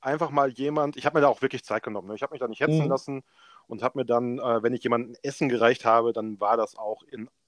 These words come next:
Speaker 1: aller Ruhe und in seinem Tempo. Und das hat man schon gemerkt, dass es Menschen sehr, sehr gut getan hat. Und es hat mich auch wirklich als Menschen weitergebracht.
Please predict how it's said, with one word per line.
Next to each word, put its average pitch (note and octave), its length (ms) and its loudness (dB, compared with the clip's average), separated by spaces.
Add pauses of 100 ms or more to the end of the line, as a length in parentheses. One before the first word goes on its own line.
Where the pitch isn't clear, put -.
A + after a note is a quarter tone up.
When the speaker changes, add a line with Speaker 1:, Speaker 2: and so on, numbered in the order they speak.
Speaker 1:
aller B2 220 4
Ruhe B2 400 2
und B2 160 -2
in B2 120 -2
seinem A2+ 260 0
Tempo. A#2 420 -2
Und - 440 -14
das G2+ 100 -8
hat A#2+ 100 -4
man A2+ 100 -4
schon A2 160 -2
gemerkt, A2 380 0
dass G2+ 100 -4
es G#2 160 -10
Menschen A2 400 -4
sehr, A#2 360 6
sehr A2 160 0
gut A2 200 -8
getan G#2 340 -2
hat. G#2 120 -4
Und C3+ 80 -8
es - 120 -4
hat C3 120 4
mich C3+ 180 0
auch A2+ 120 0
wirklich A2+ 260 -8
als F#2+ 100 -8
Menschen G2+ 320 -12
weitergebracht. F#2 600 -14